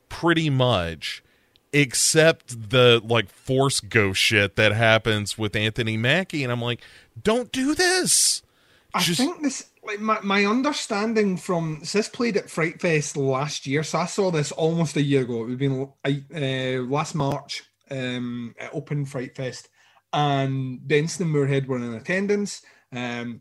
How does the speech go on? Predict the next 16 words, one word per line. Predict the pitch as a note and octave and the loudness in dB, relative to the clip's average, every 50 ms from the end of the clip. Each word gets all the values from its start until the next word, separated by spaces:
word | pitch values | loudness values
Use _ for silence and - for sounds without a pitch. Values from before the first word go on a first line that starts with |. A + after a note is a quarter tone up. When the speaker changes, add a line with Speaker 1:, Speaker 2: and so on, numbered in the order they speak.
| _ _ _ | _ _ _
Speaker 2:
which | - - - | -20 -20 -20
was | A2+ G#2+ A#2 | -18 -16 -14
really | A2+ G#2+ G#2+ | -14 -14 -12
cool. | - - F#3 F#3+ F#3+ F3+ | -4 -2 0 2 2 0
Got | C#3+ - - - - | 0 -4 -8 -10 -6
a | - | -6
fist | F3 D#3+ - - | -6 -6 -4 0
bump | F3+ E3+ F#3+ F3 | -2 -2 -2 -2
with | F3 E3+ | -8 -8
the | E3+ | -6
guys, | D#3 F3+ F3+ F3+ F3+ F#3 F#3+ F3 - - _ _ - | -4 -4 -4 -4 -2 -4 -4 -4 -6 -12 _ _ -10
which, | C3+ B2 - - - - - | -10 -10 -10 -10 -18 -14 -8
I | C#3 | -6
mean, | C3+ C3+ C3 B2+ B2 | -4 -4 -4 -4 -6
since | A#2 - D#3 D3 D3 C3+ - | -6 -4 -2 -2 -2 -2 0
then, | - C#3 C3+ C3 B2 A#2 A#2+ A2+ | 0 0 0 0 0 -4 -6 -8